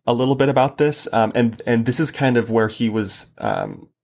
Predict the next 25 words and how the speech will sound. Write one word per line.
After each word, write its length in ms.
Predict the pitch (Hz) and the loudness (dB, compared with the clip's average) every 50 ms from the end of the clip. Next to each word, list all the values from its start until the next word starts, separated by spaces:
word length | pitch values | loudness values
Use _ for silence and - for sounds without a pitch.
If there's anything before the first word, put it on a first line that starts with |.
| _ _ _ _ _ - - | _ _ _ _ _ -10 -2
kind 140 | 143 139 | 2 2
of 100 | 123 - | 2 0
pulling 360 | - - 139 135 139 135 123 120 | 0 0 0 2 4 4 2 2
his 120 | 127 110 | 2 2
ideas 460 | 113 107 101 101 110 110 110 101 - | 2 2 2 0 0 0 0 -2 -4
from. 340 | - - 104 98 98 98 98 - - - - - - - | -6 -4 -2 -2 -2 -2 -4 -12 -16 -18 -18 -18 -8 0
Um, 400 | - 110 107 104 98 95 95 - _ _ - - - _ - - | 2 4 4 4 2 -2 -10 -16 _ _ -18 -18 -18 _ -6 0
but 260 | - 127 117 107 - - - - - - - - _ | 2 2 2 2 0 -4 -14 -18 -20 -20 -20 -20 _
what 160 | _ 131 143 147 | _ 2 2 2
it 80 | - | 2
seems 300 | - - 180 202 202 190 | 0 0 2 2 2 2
like 120 | 226 220 180 | 2 2 2
is 80 | 143 | 2
this 160 | 123 160 160 | 2 2 2
rarity 260 | - 127 120 123 135 135 | 2 2 4 4 4 2
score 300 | - - - 170 160 139 | 0 -2 0 0 0 0
seems 240 | - - 135 120 - | 0 -2 -2 -2 -2
to 40 | 120 | -2
be 100 | 120 113 | -2 -2
more 280 | 107 107 110 117 120 | -2 0 2 2 2
of 100 | 117 107 | 2 2
the 60 | 113 | 0
industry 500 | 107 - 120 113 107 107 101 - - 110 | -4 -4 -4 -4 -4 -4 -8 -8 -8 -8
standard. 500 | 98 - - - 98 85 80 - - - - _ _ _ - | -6 -6 -6 -6 -6 -8 -8 -12 -16 -18 -18 _ _ _ -6
Now, 400 | 117 120 113 107 104 104 104 | 0 2 2 2 2 0 -4